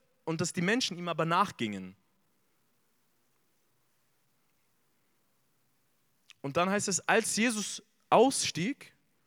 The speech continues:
sah er eine große Menge und er erbarmte sich über sie und heilte ihre Kranken. Das heißt,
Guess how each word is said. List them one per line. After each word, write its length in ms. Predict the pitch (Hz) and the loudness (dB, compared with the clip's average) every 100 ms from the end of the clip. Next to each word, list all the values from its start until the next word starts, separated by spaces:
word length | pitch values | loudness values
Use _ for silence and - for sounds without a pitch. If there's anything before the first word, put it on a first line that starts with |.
| _ | _
sah 240 | - 131 208 | -2 2 2
er 60 | |
eine 140 | 202 185 | 2 0
große 340 | 143 220 - | 2 2 2
Menge 280 | 185 202 196 | 0 0 -2
und 160 | 170 170 | -4 0
er 220 | 165 165 | 0 0
erbarmte 640 | 151 127 147 180 202 143 | -2 2 4 4 2 -4
sich 400 | 131 139 165 - | -4 -4 -4 -6
über 240 | 160 156 139 | -6 -2 -2
sie 180 | 123 | -2
und 220 | 165 127 - | -8 -8 -2
heilte 400 | 147 156 156 147 - - _ | -2 -2 -8 -10 -16 -20 _
ihre 240 | 131 123 | -8 -6
Kranken. 580 | 120 123 113 107 98 92 101 _ _ _ _ _ _ - _ _ _ _ | -6 -4 -4 -6 -16 -20 _ _ _ _ _ _ _ -20 _ _ _ _
Das 100 | - | -10
heißt, 340 | 170 196 - | -6 -6 -6